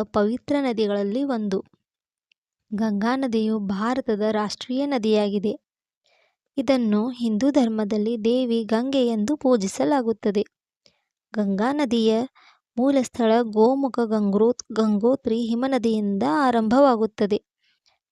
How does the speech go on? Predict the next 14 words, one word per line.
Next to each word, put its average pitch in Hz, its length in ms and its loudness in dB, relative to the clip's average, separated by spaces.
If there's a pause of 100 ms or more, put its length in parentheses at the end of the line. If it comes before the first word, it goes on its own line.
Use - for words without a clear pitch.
ಇದು 254 340 2
ಉತ್ತರಾಖಂಡದಿಂದ 226 1200 0
ಹಿಮಾಲಯದಿಂದ 226 920 0
ಹರಿಯುತ್ತದೆ. 233 760 0 (720)
ಗಂಗಾ 214 480 0
ನದಿ 240 320 0
ಭಾರತ 226 560 -2
ಮತ್ತು 214 320 0
ಬಾಂಗ್ಲಾದೇಶಗಳಲ್ಲಿ 214 1120 0
ಹರಿದು 277 420 2
ಹೋಗುತ್ತದೆ. 202 560 0 (960)
ನದಿಯ 233 380 4
ಒಟ್ಟು 233 520 2
ಉದ್ದ 214 300 2